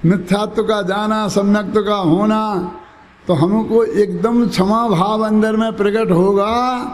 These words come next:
तो फिर उसका फल अगले दिन मिलेगा। कि जिस समय क्षमा भाव प्रकट हुआ, उसी वक्त हमको अनंतानुबंधी कसाय गई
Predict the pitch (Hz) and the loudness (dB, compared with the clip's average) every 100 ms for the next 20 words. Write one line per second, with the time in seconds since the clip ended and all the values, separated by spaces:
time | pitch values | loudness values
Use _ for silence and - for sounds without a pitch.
0 | - - - - 202 196 - 202 226 247 | -14 -18 -20 -4 -2 -2 0 2 4 2
1 | 254 262 233 254 - 202 180 233 - 185 | 0 -4 -8 -12 -4 -4 0 -2 0 -2
2 | 226 226 - 190 214 240 247 247 240 240 | 0 -4 -6 -2 0 0 0 0 0 2
3 | 220 202 240 - - - - _ _ _ | 0 -2 -4 -8 -16 -20 -20 _ _ _
4 | _ - _ _ _ - - - _ - | _ -20 _ _ _ -20 -20 -20 _ -2
5 | 202 160 220 220 226 226 233 - 175 190 | 0 2 0 2 0 0 -4 -2 0 0
6 | 220 214 180 214 - 202 202 214 180 156 | 0 0 0 -2 -4 -2 0 0 0 2
7 | 180 190 214 247 254 247 - - - - | 4 2 -2 -4 -6 -8 -12 -16 -10 -4
8 | 185 240 240 202 240 240 202 220 208 233 | 0 2 2 2 0 -2 -2 0 2 2
9 | 196 143 - - 175 214 214 214 214 220 | 0 -4 -12 -4 -2 0 2 0 0 0
10 | 214 214 220 202 190 208 214 151 170 240 | 0 0 0 0 0 0 -2 0 2 2
11 | 269 269 233 | 0 -2 -2